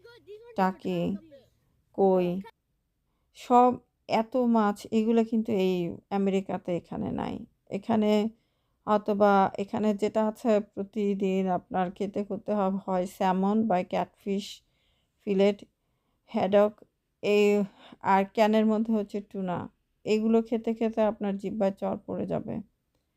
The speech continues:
তো যেই দেশের যে সম্পদ সেটাকে সংরক্ষণ করা, সেটাকে সুন্দরভাবে ব্যবহার করা সেই দেশের জনগণের রেসপন্সিবিলিটি আসলে।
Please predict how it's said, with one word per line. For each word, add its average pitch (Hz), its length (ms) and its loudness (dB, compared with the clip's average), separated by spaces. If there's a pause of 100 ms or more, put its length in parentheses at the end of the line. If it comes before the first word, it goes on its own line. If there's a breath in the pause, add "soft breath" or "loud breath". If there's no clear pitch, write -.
(760)
তো 220 160 4
যেই 233 340 6
দেশের 226 500 0
যে 214 200 2
সম্পদ 208 580 -2
সেটাকে 214 580 -6
সংরক্ষণ 196 800 -2
করা, 190 400 -2
সেটাকে 202 720 -4 (680)
সুন্দরভাবে 240 720 2
ব্যবহার 196 540 2
করা 180 260 0
সেই 202 220 -2
দেশের 208 340 -6
জনগণের 196 640 0
রেসপন্সিবিলিটি 180 960 -6
আসলে। 170 420 -10